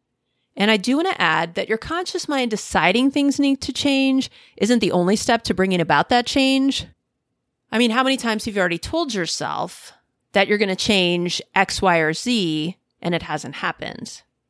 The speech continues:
You'll still have to make a plan to make sure this change gets into your autopilot programming.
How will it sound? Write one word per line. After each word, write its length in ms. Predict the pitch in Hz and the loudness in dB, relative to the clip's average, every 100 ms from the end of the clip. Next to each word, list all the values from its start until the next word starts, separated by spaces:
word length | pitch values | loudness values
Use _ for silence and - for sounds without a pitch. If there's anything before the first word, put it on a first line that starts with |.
| _ _ _ _ _ | _ _ _ _ _
You'll 140 | 247 | 0
still 180 | 247 381 | 2 2
have 140 | 381 349 | 2 2
to 80 | |
make 160 | 240 196 | 2 0
a 40 | |
plan 720 | 180 - 247 190 156 165 247 285 _ _ - | -2 0 2 4 4 2 0 -2 _ _ -4
to 100 | 214 | 0
make 140 | 202 | 0
sure 180 | - 208 | 2 0
this 200 | 180 - | 0 -2
change 400 | - 190 180 - | -2 -2 -2 -4
gets 200 | 180 - | -4 -4
into 200 | 165 165 | -4 -2
your 120 | - | 0
autopilot 560 | 170 165 - 160 139 - | 0 0 -2 -4 -4 -4
programming. 640 | 302 240 147 - - 214 | -4 -2 -2 -4 -8 -12